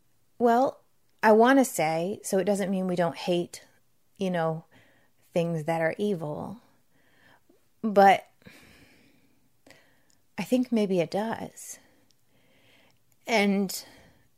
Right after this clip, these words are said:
and it's almost scary to say that. And this is the reason I've been putting this off, because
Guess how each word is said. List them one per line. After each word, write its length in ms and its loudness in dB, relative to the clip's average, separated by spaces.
and 180 2
it's 180 -6
almost 440 2
scary 400 2
to 140 -8
say 360 0
that. 380 -8
And 140 -6
this 180 -4
is 120 -4
the 100 -2
reason 300 -2
I've 160 -6
been 160 -6
putting 300 -6
this 260 -10
off, 400 -4
because 600 -8